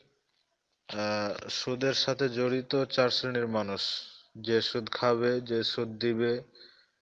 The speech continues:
আহ, যে সুদের লেখক হবে এবং সাক্ষী থাকবে, এরা সবাই অভিশপ্ত।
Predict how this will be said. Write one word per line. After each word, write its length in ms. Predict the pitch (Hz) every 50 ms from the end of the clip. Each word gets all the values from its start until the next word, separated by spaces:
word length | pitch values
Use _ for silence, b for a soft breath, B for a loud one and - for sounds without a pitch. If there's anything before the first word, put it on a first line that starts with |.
| _ _ _ _ _ _ _ _
আহ, 460 | - - 104 104 101 101 101 101 104 101
যে 280 | 101 107 113 110 110
সুদের 340 | - - - 123 117 120 113
লেখক 460 | 110 113 120 117 - 131 117 - -
হবে 240 | 123 113 113 117 120
এবং 200 | 117 113 113 113
সাক্ষী 360 | - - - 120 - - 123
থাকবে, 360 | - - 123 113 113 120 135
এরা 260 | 123 127 123 120 120 -
সবাই 500 | - - - 123 120 127 131 127 120 104
অভিশপ্ত। 680 | 110 120 120 120 - - - 110 - - - 95